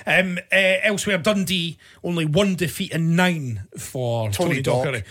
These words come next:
Speaker 2: He's up there for Manager of the Year so far for me.
Speaker 1: So,
Speaker 2: Unreal
Speaker 1: you know,
Speaker 2: job. Unreal job.
Speaker 1: they are sitting in sixth at the moment. They're
Speaker 2: Brilliant.
Speaker 1: a point ahead of Kilmarnock.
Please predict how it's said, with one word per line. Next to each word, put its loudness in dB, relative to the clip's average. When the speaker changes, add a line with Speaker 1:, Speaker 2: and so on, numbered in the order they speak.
Speaker 2:
He's 2
up 4
there 4
for 2
Manager 0
of 0
the 0
Year 2
so 0
far 0
for -4
me. 0
Speaker 1:
So, -2
Speaker 2:
Unreal 4
Speaker 1:
you 4
know, 4
Speaker 2:
job. 0
Unreal 0
job. -4
Speaker 1:
they -2
are -2
sitting -6
in -2
sixth -4
at -10
the -8
moment. -6
They're -2
Speaker 2:
Brilliant. 2
Speaker 1:
a -20
point 0
ahead -2
of -10
Kilmarnock. -6